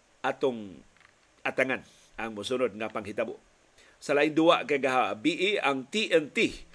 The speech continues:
nidaog batok sa Meralco, one hundred ten eighty. Grabiha ni pagkalubong nga, thirty points ang lubong sa Meralco. Gi-credit sa T N T,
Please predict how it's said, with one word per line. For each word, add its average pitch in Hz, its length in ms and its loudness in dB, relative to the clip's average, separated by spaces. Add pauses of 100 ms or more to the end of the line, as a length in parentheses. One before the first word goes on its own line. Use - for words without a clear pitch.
(160)
nidaog 156 400 4
batok 170 320 4
sa 147 320 2
Meralco, 165 800 4 (320)
one 196 320 4
hundred 151 400 0
ten 185 320 2 (320)
eighty. 180 480 2 (160)
Grabiha 131 480 -2
ni 120 80 -6
pagkalubong 123 420 -4
nga, 131 80 -6
thirty 208 460 0
points - 560 -4
ang 127 240 -2
lubong 123 400 4 (320)
sa 123 480 4 (240)
Meralco. 120 880 0 (400)
Gi-credit 165 640 4 (720)
sa 110 320 0
T - 400 2
N 139 240 2
T, 220 240 2